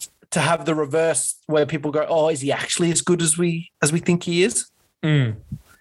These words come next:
Speaker 1: Everyone's always kinda got those critiques saying, "Oh, no, I don't like him for this." And it's one reason they always knock him, right?
Speaker 2: Mm,
Speaker 1: Like,
Speaker 2: the
Speaker 1: LeBron
Speaker 2: three
Speaker 1: was
Speaker 2: ball.
Speaker 1: twenty eleven. It's always something. Yeah, and Giannis with the three ball, but, like,
Speaker 2: Mm.
Speaker 1: people seem to let that go because he just is, like,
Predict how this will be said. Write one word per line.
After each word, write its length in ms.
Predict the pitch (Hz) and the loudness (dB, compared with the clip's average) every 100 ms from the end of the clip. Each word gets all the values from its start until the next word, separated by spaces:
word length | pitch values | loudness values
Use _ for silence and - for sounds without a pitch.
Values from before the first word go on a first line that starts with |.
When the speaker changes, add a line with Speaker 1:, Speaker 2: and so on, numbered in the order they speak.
| _ | _
Speaker 1:
Everyone's 400 | 190 185 208 180 | -2 0 0 0
always 260 | 180 185 180 | 0 0 -2
kinda 220 | - 156 | -4 -4
got 140 | 170 | -2
those 160 | - 147 | 0 0
critiques 300 | - - 170 | 0 -4 0
saying, 160 | 156 143 | 0 0
"Oh, 160 | 147 | 0
no, 120 | 165 147 | 2 0
I 80 | 156 | 0
don't 200 | 190 - | 0 0
like 220 | 165 - | -2 -2
him 60 | 139 | -4
for 100 | 135 | -2
this." 140 | 147 | 0
And 140 | 170 175 | 0 0
it's 160 | - | 0
one 200 | 170 180 | 2 2
reason 280 | 165 156 131 | 2 0 0
they 140 | 127 | 0
always 280 | 123 127 123 | 0 0 0
knock 220 | 131 131 | -2 -2
him, 120 | 123 123 | -6 -4
right? 300 | 131 170 - _ _ _ _ _ | -2 -2 -4 _ _ _ _ _
Speaker 2:
Mm, 160 | 147 135 | 0 0
Speaker 1:
Like, 100 | 135 | 0
Speaker 2:
the 80 | 147 | 0
Speaker 1:
LeBron 200 | 175 185 | 2 2
Speaker 2:
three 80 | 175 | 2
Speaker 1:
was 80 | |
Speaker 2:
ball. 40 | - | -2
Speaker 1:
twenty 180 | 175 160 | 0 0
eleven. 540 | 151 156 156 160 160 | 2 2 2 0 -2
It's 160 | 160 143 | -4 -2
always 240 | 190 185 | 0 0
something. 280 | - 165 151 | 0 -2 0
Yeah, 180 | 202 165 | 2 2
and 100 | 175 | 0
Giannis 320 | 208 196 190 196 | 0 0 -2 -4
with 100 | 165 | -6
the 80 | |
three 260 | 135 160 151 | -4 -2 -2
ball, 380 | 139 147 147 147 | 0 0 2 0
but, 220 | 147 135 | -2 -2
like, 120 | 143 | 0
Speaker 2:
Mm. 60 | 135 | 2
Speaker 1:
people 140 | 120 | 2
seem 160 | 113 214 | 2 0
to 80 | 170 | 0
let 180 | 160 143 | 0 0
that 140 | 123 | -2
go 180 | 151 135 | 0 -2
because 200 | 120 - | -2 -2
he 100 | 131 | 0
just 280 | 135 - 131 | 0 0 -2
is, 100 | 120 | 0
like, 260 | - - | 0 0